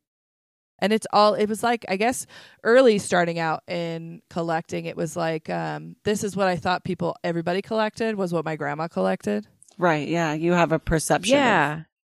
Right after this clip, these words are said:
Speaker 3: Yeah, 'cause, like, everybody in that generation seemed to collect the same thing. And,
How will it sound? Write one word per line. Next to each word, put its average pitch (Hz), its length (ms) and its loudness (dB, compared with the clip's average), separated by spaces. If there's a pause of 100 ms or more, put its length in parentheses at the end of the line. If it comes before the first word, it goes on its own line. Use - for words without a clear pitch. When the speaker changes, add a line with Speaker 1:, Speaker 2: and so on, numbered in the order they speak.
Speaker 3:
Yeah, 254 280 2
'cause, - 260 -6
like, 190 360 -2
everybody 180 440 0
in 170 140 -4
that 156 160 -6
generation 160 640 -4
seemed 151 240 -10
to 147 60 -8
collect - 360 -8
the 160 100 -6
same 147 540 -6
thing. 151 540 -8
And, 143 400 -10